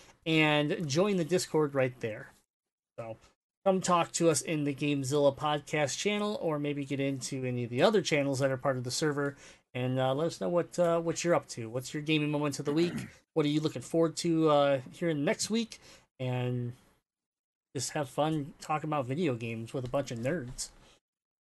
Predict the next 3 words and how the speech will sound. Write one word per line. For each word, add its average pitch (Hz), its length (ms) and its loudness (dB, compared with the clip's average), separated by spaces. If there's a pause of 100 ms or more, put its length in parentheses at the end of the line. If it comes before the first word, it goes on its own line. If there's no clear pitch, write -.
(220)
<clears throat> - 100 -8 (1700)
All 156 160 4
right. 139 260 4